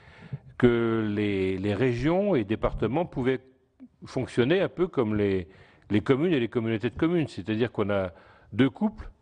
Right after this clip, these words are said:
la commune et la communauté de communes. La commune a la compétence générale, elle fait faire à la communauté de communes ce qu'elle ne peut pas faire elle-même et elle met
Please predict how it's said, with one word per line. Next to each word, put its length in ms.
la 120
commune 560
et 80
la 100
communauté 480
de 60
communes. 580
La 120
commune 340
a 80
la 120
compétence 540
générale, 580
elle 200
fait 220
faire 280
à 80
la 80
communauté 420
de 100
communes 400
ce 120
qu'elle 160
ne 60
peut 120
pas 160
faire 260
elle-même 520
et 80
elle 100
met 200